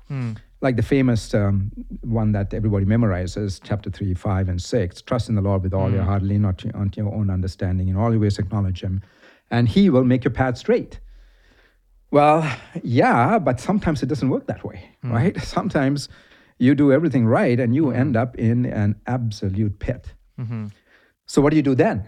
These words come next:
Speaker 1: Yeah.
Speaker 2: You did everything that Proverbs, uh, said you should
Speaker 1: Right.
Speaker 2: be doing, but you ended up in a very bad place. Not, uh, not because of your own thing, but
Speaker 1: Mm-hmm.
Speaker 2: because that's the way things. Well, that's why you have the book of Job in the
Speaker 1: Mm.
Speaker 2: Bible, right?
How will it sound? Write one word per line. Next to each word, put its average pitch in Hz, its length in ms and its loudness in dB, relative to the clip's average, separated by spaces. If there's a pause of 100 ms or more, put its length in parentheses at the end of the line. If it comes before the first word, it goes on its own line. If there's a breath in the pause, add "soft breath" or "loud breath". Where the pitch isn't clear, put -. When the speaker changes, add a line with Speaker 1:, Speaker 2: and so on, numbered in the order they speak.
(140)
Speaker 1:
Yeah. 117 260 -2
Speaker 2:
You 135 80 6
did 175 200 4
everything 135 300 2
that 104 140 0
Proverbs, 101 540 -4 (360)
uh, 95 280 -2
said 107 320 -2
you 98 80 0
should 117 140 -2 (120)
Speaker 1:
Right. - 20 -10
Speaker 2:
be 95 120 -4
doing, 107 400 -2 (100)
but 113 220 -2
you 107 120 -2
ended 120 280 0
up 107 240 -2
in 98 380 -2
a 104 80 -2
very 92 240 -2
bad 87 260 -8
place. - 560 -14
Not, 147 280 2
uh, 151 140 -2
not 147 240 -2
because 123 300 -2
of 98 100 -6
your 104 140 -4
own 113 240 0
thing, 113 200 0
but 120 100 -2
Speaker 1:
Mm-hmm. 117 80 -4
Speaker 2:
because 101 200 -2
that's 101 220 -2
the 95 80 -4
way 95 240 -4 (260)
things. 92 180 -4 (460 loud breath)
Well, 120 80 2
that's 143 200 2
why 117 120 2
you 104 120 2
have 104 160 0
the 95 60 -4
book 98 160 -4
of 95 80 -4
Job 147 340 -2 (540)
in 95 140 0
the 90 60 0
Speaker 1:
Mm. 90 60 -2
Speaker 2:
Bible, 87 300 -6 (200)
right? - 200 -4